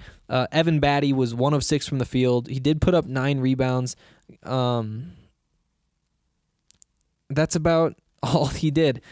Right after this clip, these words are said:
Uh, finished the game with five points. It was a rare, tough outing. You know, he struggled against some of those bigs from Arizona State, as you'd expect.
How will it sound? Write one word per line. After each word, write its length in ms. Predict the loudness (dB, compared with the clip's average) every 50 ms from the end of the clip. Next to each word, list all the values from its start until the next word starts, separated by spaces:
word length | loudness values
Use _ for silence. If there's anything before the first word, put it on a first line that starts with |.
| -20 -20 -20 -10
Uh, 140 | -6 -6 -4
finished 360 | -2 0 0 0 0 0 0
the 80 | -2 -2
game 340 | 0 2 2 2 2 2 0
with 140 | -2 -2 -2
five 340 | -4 -4 -2 -2 -4 -4
points. 420 | -4 -2 -2 0 0 -2 -4 -6 -10 -16 -18 -20 -20 -20 _ -4
It 80 | 0 2
was 180 | 4 4 4 4
a 60 | 2
rare, 440 | 2 2 2 2 4 4 2 2 0
tough 320 | 0 0 0 0 0 -2
outing. 400 | -4 -4 -2 0 0 0 -2 -4
You 80 | -6 -4
know, 140 | -2 0 0
he 100 | 0 0
struggled 420 | 0 2 2 2 2 2 0 0
against 260 | 0 -2 -2 -2 -2
some 120 | -2 -2 0
of 60 | 2
those 160 | 0 0 0
bigs 300 | -2 -4 -4 -4 -4 -4
from 120 | -6 -4 -2
Arizona 380 | 0 0 0 0 -2 -2 -4
State, 360 | -6 -6 -4 -2 -2 -2 -2
as 180 | -2 -4 -4 -4
you'd 120 | -4 -6
expect. 500 | -8 -8 -8 -6 -4 -4 -4 -4 -6 -10